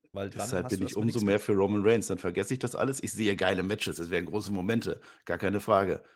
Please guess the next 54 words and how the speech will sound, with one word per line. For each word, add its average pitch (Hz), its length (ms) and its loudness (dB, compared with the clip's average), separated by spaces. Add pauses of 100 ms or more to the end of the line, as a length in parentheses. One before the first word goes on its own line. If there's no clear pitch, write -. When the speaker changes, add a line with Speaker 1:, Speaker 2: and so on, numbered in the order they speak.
(120)
Speaker 2:
Roman 98 240 0
Reigns 107 220 4
gewinnt 127 320 2
und 113 80 0
dann 110 100 2
geht 110 140 0
das 101 160 0
weiter. 85 360 2
Das, - 220 -6
das - 160 -2
ist 127 140 -6
mir 110 80 0
lieber, 139 300 4
als 110 160 -4
wenn 123 120 0
ich 123 100 -2
das 131 160 0
jetzt 120 100 -8
unterbreche 110 640 0 (360)
und 120 100 0
dann 123 100 8
habe 143 100 8
ich 139 80 2
Cody 135 200 8
Rhodes 127 220 6
als - 160 -2
Champion, 160 340 2
ja, 123 140 4
und, - 240 -4
und 127 160 -2
dann, 117 200 2
dann 92 140 -2
ist 101 160 -8
Reigns 120 280 0
weg, - 160 -2
dann 110 160 0
wird's, - 280 -6 (120)
pff, - 260 -20 (420)
wird's - 140 -10
auch 131 140 -4
alles 95 200 -4
schwächer. 80 380 -4
Dann, 80 160 -6
dann 92 160 0
hast 127 120 -4
du - 20 2
wahrscheinlich 104 300 0
die 92 80 -4
Semi-Fehde 113 640 0
und, 78 200 -6 (500)
Speaker 1:
Hm. 92 200 -12
Speaker 2:
ach 85 80 -20 (180)
nee, 85 400 -14
komm. - 260 -18